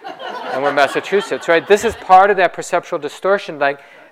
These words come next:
the facts that support the conclusion the mind has.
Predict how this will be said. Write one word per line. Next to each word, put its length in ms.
the 80
facts 480
that 180
support 800
the 60
conclusion 580
the 60
mind 300
has. 600